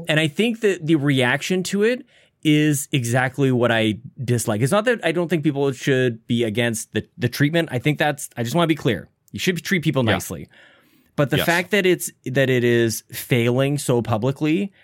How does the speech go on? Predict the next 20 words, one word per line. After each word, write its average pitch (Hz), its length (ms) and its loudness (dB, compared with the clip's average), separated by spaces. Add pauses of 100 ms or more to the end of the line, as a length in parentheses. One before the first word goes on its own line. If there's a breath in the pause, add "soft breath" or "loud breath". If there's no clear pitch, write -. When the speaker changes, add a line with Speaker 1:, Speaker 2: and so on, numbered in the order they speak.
(140)
Speaker 1:
and 123 140 2
people 131 300 0
dogpile 117 560 0
on 104 160 0
failure, 127 640 -2
I 123 80 0
think 123 240 -2
is 110 440 0
one 113 200 -2
of 107 80 0
the 101 80 -2
things 98 340 -4
that 95 240 -6 (240)
I - 80 -8
wish 98 220 -8
we 98 80 -6
could 90 160 -8
get 87 140 -8
rid 82 160 -12
of. 71 220 -16